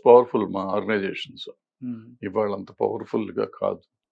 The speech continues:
Speaker 2: ఎందుకని సార్ అంతే? అంటే
Speaker 1: ఎందుకని అని
Speaker 2: దినదినం
Speaker 1: అంతే, ఎందుకని
Speaker 2: అభివృద్ధి
Speaker 1: అంటే దానికి
Speaker 2: జరుగుతున్నప్పుడు
Speaker 1: రూల్స్, ఎందుకని అంటే దానికి సమాధానాలు లేవు,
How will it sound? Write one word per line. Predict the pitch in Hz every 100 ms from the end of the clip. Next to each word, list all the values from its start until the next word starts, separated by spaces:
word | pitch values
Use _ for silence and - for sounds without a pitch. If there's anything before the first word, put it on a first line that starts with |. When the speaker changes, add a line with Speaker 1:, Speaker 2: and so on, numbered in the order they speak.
| -
Speaker 2:
ఎందుకని | 147 147 160 147
సార్ | 135 123
అంతే? | 117 120
అంటే | 120 127 175
Speaker 1:
ఎందుకని | 165 165
అని | 190 190 180
Speaker 2:
దినదినం | -
Speaker 1:
అంతే, | 170 175
ఎందుకని | 202 196
Speaker 2:
అభివృద్ధి | 143 170
Speaker 1:
అంటే | 170 170
దానికి | 175 170
Speaker 2:
జరుగుతున్నప్పుడు | 151 139 127 127 120
Speaker 1:
రూల్స్, | 117
ఎందుకని | 117 123 113 135 139
అంటే | 143 139 135
దానికి | 117 101
సమాధానాలు | 113 117 127 127 107
లేవు, | 95 90